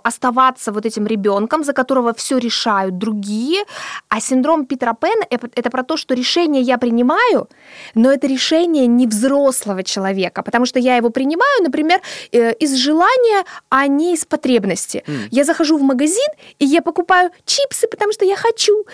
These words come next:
Speaker 1: леденцы, потому что я хочу, не думая о том, что кто будет потом платить стоматологу
Speaker 2: Ну да.
Speaker 1: <laughs> за твои зубы
Speaker 2: Игорь
Speaker 1: и за
Speaker 2: Петрович,
Speaker 1: твой
Speaker 2: ну у вас уже
Speaker 1: кишечник.
Speaker 2: гастрит там в последней
Speaker 1: Да,
Speaker 2: стадии,
Speaker 1: да,
Speaker 2: на самом-то
Speaker 1: да,
Speaker 2: деле.
Speaker 1: совершенно верно.
Speaker 2: Хаю-хай, я Иван Гай. Ну, закройте рот.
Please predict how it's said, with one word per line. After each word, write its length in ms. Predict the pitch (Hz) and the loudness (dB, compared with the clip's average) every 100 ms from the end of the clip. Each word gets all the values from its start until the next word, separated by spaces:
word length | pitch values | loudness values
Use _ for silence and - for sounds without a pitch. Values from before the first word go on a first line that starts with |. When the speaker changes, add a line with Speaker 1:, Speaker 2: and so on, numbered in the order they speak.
| - | -8
Speaker 1:
леденцы, 600 | 294 349 392 415 - 359 359 | -2 -2 0 -2 0 0 0
потому 280 | - 330 349 | -2 -2 -2
что 120 | 339 | -2
я 100 | 330 | 0
хочу, 380 | 370 349 330 311 - 285 | -2 0 0 -2 -4 0
не 120 | 302 | 2
думая 300 | 339 330 311 | 4 4 2
о 20 | |
том, 160 | 403 508 | 2 -2
что 200 | - 262 | -4 -2
кто 160 | - | 0
будет 200 | 294 294 | 0 0
потом 240 | 254 254 247 | 0 0 2
платить 320 | 277 269 240 | 2 0 -4
стоматологу 720 | - 254 277 427 320 240 208 | 0 0 2 4 4 4 0
Speaker 2:
Ну 120 | 254 | 2
да. 80 | 269 | 2
Speaker 1:
<laughs> 40 | 247 | 4
за 120 | 285 | 4
твои 420 | 277 285 302 311 - 480 330 | 4 4 4 2 0 0 2
зубы 440 | 294 254 381 330 269 | 2 4 2 4 2
Speaker 2:
Игорь 160 | 240 | 2
Speaker 1:
и 40 | 262 | 2
за 120 | 277 | 2
Speaker 2:
Петрович, 220 | 262 330 | 4 2
Speaker 1:
твой 120 | 349 | 2
Speaker 2:
ну 160 | 262 240 | 2 0
у 20 | |
вас 200 | - 262 | 0 0
уже 120 | 247 - | 0 2
Speaker 1:
кишечник. 440 | 226 254 - 240 | 4 2 2 2
Speaker 2:
гастрит 400 | 139 - 131 - | 0 0 -4 -2
там 120 | 101 | -4
в 80 | - | -2
последней 500 | 113 - 107 90 233 | -4 -2 -4 0 2
Speaker 1:
Да, 100 | 240 | 2
Speaker 2:
стадии, 340 | 208 104 80 175 | 2 -2 -2 0
Speaker 1:
да, 140 | 226 | 2
Speaker 2:
на 80 | 233 | 2
самом-то 320 | 151 117 214 | -2 0 0
Speaker 1:
да, 140 | 190 202 | 0 0
Speaker 2:
деле. 40 | 214 254 | 0 0
Speaker 1:
совершенно 300 | 262 311 294 | 0 0 0
верно. 260 | 247 214 202 | 2 2 4
Speaker 2:
Хаю-хай, 600 | 185 180 - 214 190 147 | 2 0 0 2 4 2
я 260 | 143 175 165 | 2 2 0
Иван 320 | 170 170 165 | 2 0 0
Гай. 280 | 170 156 - | 0 0 0
Ну, 240 | 85 82 85 | -8 -14 -12
закройте 460 | 82 85 85 - | -12 -6 -6 -6
рот. 140 | 76 | -10